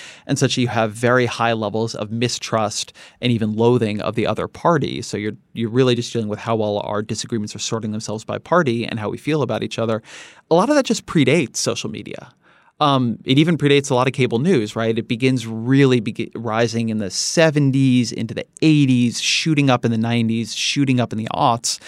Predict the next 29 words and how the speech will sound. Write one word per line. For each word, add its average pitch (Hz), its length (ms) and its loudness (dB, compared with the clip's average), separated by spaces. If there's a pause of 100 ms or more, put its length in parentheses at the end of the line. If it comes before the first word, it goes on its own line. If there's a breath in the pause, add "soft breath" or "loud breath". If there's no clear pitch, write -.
(380 loud breath)
And, 131 360 4
I - 80 2
mean, 165 160 4
it's 180 160 -2
really 240 260 4
only 131 320 0
towards 123 300 -4
the 113 180 -4
end 123 220 4
of 104 80 -2
the 110 160 -2
aughts 107 340 0
you 117 60 -4
begin 113 400 -2
getting 107 640 -4
political 120 400 0
communication 110 640 -4
dominated 107 720 -4 (340 loud breath)
by 113 260 0
algorithmic 113 840 0
social 110 340 -2
media. 107 400 -6
I 64 180 -2
don't 117 120 -4
remember 113 280 -2
when 107 240 -2
Twitter 113 280 -4
goes 110 180 -4
algorithmic, 107 580 -4